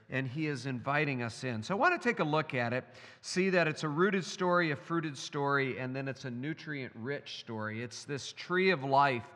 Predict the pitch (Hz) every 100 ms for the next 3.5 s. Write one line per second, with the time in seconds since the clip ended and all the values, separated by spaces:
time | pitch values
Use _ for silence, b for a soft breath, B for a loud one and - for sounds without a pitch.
0 | B B B B 135 127 120 113 131 117
1 | 135 143 143 127 131 113 104 131 147 127
2 | 117 113 - 131 120 117 - 120 127 120
3 | - 131 127 110